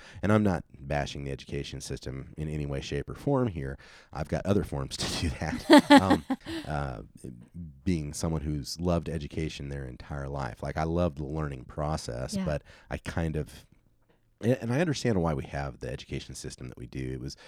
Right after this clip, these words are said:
Speaker 1: it was really started, you know, j-, about a hundred, hundred fifty years ago,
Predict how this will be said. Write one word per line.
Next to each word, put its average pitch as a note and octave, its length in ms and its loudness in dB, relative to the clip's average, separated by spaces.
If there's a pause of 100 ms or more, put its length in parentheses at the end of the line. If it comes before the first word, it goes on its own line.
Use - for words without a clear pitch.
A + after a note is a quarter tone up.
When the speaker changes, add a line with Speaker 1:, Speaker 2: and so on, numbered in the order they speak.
(220)
Speaker 1:
it C#2+ 80 -8
was C#2 180 -6
really D#2+ 340 4
started, C#2+ 540 -2 (200)
you D2+ 80 -4
know, C2+ 200 -4 (280)
j-, F#2 300 4
about D2+ 220 0
a C2+ 40 -6
hundred, C#2 340 -6 (180)
hundred C2+ 240 -10
fifty - 200 -12
years D#2+ 240 0
ago, D2+ 440 0